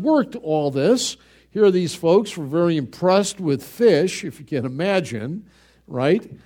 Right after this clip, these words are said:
And now the prophet is going to come here in a few verses, knocking on their door, preaching a message of judgment, may or may not have been, uh, whitened from hydrochloric acid in the belly of this fish,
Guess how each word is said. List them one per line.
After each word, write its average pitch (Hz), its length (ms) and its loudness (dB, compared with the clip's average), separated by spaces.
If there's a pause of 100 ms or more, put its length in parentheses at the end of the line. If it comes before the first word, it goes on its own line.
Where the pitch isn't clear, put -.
(160)
And 143 260 -4
now 208 220 6
the 180 100 2
prophet 208 640 0
is 147 120 -4
going 175 260 0
to 160 100 0
come 175 340 -2
here 170 220 4
in 151 80 0
a 139 40 0
few 175 340 -4
verses, 160 800 0 (300)
knocking 190 520 4
on 165 140 2
their 151 120 2
door, 135 380 0
preaching 202 560 -2
a 151 80 4
message 175 580 -2
of 127 180 -4
judgment, 147 840 2 (400)
may 226 400 6
or 190 120 8
may 175 240 2
not 254 320 4
have 180 140 4
been, 170 400 0 (560)
uh, 147 100 -8
whitened 165 720 2
from 143 200 -6
hydrochloric 185 720 -2
acid 190 560 2
in 156 100 -2
the 147 80 -2
belly 196 540 2
of 127 120 2
this 113 220 -6
fish, 147 640 -2